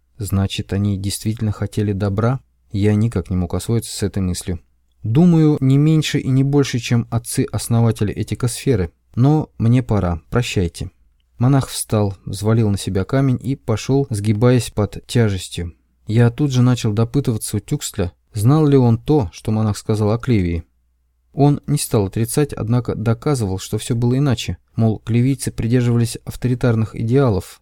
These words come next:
и свою благосферу хотели создать не из шустров, а из молекулярных микроботов, называемых пигмами. Не только менее совершенных, но и более жестоких, чем шустры.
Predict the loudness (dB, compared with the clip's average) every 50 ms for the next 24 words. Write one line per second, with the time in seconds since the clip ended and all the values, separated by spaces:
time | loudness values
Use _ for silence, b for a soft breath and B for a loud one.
0 | _ -10 -8 -4 0 2 4 4 4 4 4 4 4 4 2 0 -2 -2 0 2
1 | 2 2 2 0 -2 -6 -4 -2 0 -2 -2 -2 -2 -2 0 0 0 0 2 2
2 | 2 2 0 -2 -2 -4 -4 -4 -4 -8 -8 -8 -8 _ _ -2 0 2 2 2
3 | 0 -4 -2 2 2 2 2 2 0 0 2 2 2 2 0 0 0 0 0 2
4 | 2 2 2 4 2 0 -2 -4 -6 -8 -8 -14 _ _ _ _ _ -6 -4 -2
5 | 0 2 2 2 2 2 0 -2 -4 -6 -4 -4 -4 0 0 0 0 0 -2 -4
6 | -6 _ _ _ _ _ _ _ _ -2 0 0 2 2 0 0 0 2 2 2
7 | 4 4 4 4 4 2 0 0 -2 -4 -4 -4 -4 -2 -2 0 0 0 -2 -4
8 | -4 -2 0 0 2 2 2 2 2 0 0 -2 -2 -2 -2 -2 -4 -6 -6 -4
9 | -4 -4 -4 -6 -14 -10 -6 -6 -6 -6 -4 -6 -8 -8 -8 -8 -8 -8 -8